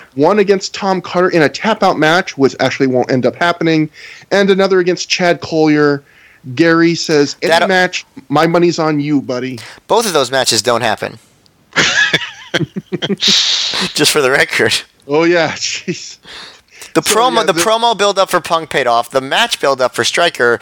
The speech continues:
Speaker 2: did not pay off twice in a row.
Speaker 1: So they're really starting to build Matt Striker up. Like, he's getting these promos. I think he got a promo on the last intermission, maybe. I'm not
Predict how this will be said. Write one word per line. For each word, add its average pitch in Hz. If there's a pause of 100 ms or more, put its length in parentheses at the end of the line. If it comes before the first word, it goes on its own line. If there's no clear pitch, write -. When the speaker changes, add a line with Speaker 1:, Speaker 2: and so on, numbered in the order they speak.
(200)
Speaker 2:
did 123
not 175
pay 98
off 87
twice - (160)
in -
a 131
row. 113 (880)
Speaker 1:
So 147
they're 240
really 220
starting 175
to 147
build 151
Matt 135
Striker 131
up. 127
Like, -
he's 131
getting 151
these 135
promos. 175
I 143
think 156
he 151
got 143
a 135
promo 147
on 135
the 113
last 120
intermission, 160
maybe. 156
I'm 127
not 117